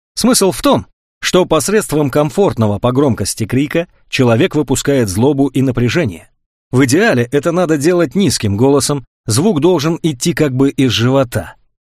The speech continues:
Лучше всего практиковать дома. Многие кричат в подушку, которая поглощает шум. Некоторым больше нравится это делать на специальных групповых занятиях.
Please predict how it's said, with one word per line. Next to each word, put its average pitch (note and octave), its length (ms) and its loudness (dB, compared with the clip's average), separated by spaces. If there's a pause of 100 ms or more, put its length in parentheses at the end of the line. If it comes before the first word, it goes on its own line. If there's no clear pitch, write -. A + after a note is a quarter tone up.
(240)
Лучше G#3+ 300 2
всего F3+ 320 2
практиковать C#3 640 0
дома. A2 380 0 (160)
Многие F3+ 340 0
кричат E3 360 -2
в - 100 -16
подушку, B2+ 520 0 (120)
которая F3+ 360 0
поглощает D#3+ 560 -2
шум. A#2+ 240 -4 (480)
Некоторым A3+ 420 0
больше E3 260 0
нравится C#3+ 480 2
это B2 260 -2
делать C3 460 0
на C3+ 120 0
специальных B2 560 -2
групповых G#2+ 480 -2
занятиях. C#3+ 600 -2